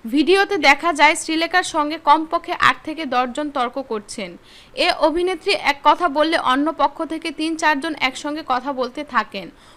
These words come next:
উত্তপ্ত বাক্য বিনিময় দীর্ঘ সময় ধরে চলে, কিন্তু দুই পক্ষকে শান্ত করার মতো কেউ ছিল না, এমনকি সিকিউরিটি গার্ডও নীরব। এর কিছুক্ষণ পর দ্বিতীয়বার লাইভে আসেন শ্রীলেখা। এ সময় কথা বলতে গিয়ে কান্নায় ভেঙে পড়েন এই অভিনেত্রী।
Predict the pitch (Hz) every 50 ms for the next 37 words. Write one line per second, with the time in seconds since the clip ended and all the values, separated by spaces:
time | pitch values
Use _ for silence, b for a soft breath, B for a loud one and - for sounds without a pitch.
0 | b b 277 330 - - 392 370 370 - - 392 311 294 302 302 302 - 359 294
1 | 330 339 320 339 339 359 349 320 254 277 285 269 311 330 320 - 311 294 302 320
2 | 320 277 277 277 285 320 - - 262 233 208 196 185 175 - b b b b b
3 | b b - 349 370 359 392 370 262 330 359 381 370 - 359 359 359 370 370 -
4 | 392 359 - 320 285 294 285 302 330 330 320 311 320 320 330 302 294 294 320 294
5 | - 294 294 302 294 - - 285 254 240 233 226 202 185 - - _ b b b
6 | b b b b 247 254 302 349 370 381 - 415 392 - - 359 285 359 370 370
7 | 370 - 392 381 285 294 285 294 285 339 320 294 277 247 226 214 196 190 - -
8 | b b b b b b - - 339 392 403 - 392 381 - 392 - 403 392 392
9 | 359 - 359 330 302 247 302 320 - - 370 370 311 370 370 330 285 269 269 294
10 | 294 359 - - 262 277 - 339 349 311 - - 285 269 240 233 - - - 185
11 | - - b b b b b b - 330 330 - 392 381 392 392 392 320 302 330
12 | 302 359 359 339 359 359 294 370 311 339 359 320 - - 285 285 302 320 330 311
13 | 254 262 277 277 302 320 285 311 311 311 339 302 - - 294 330 302 - - 262
14 | 254 254 269 254 240 220 214 - - 202 190 175